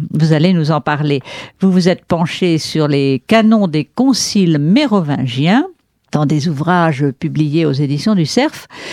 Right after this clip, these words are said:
sur le décret de Gratien, mais également sur l'enseignement catholique en France au dix-neuvième et au vingtième siècle, sur les procédures relatives au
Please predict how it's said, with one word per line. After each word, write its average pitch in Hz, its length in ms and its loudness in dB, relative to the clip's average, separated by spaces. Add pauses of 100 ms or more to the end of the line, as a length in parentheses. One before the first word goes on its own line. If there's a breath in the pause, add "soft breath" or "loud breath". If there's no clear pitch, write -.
(360 loud breath)
sur 233 260 2
le 196 140 4
décret 190 500 0
de 151 140 -2
Gratien, 185 640 0
mais 233 220 2
également 185 640 2
sur 180 300 -2
l'enseignement 170 520 0
catholique 156 500 -4
en 147 120 -2
France 156 600 -2 (160)
au 202 100 4
dix-neuvième 165 680 0
et 147 80 0
au 143 100 0
vingtième 135 440 -2
siècle, 214 520 0
sur 170 200 -4
les 147 100 -2
procédures 185 880 0
relatives 175 720 -2
au 135 160 -2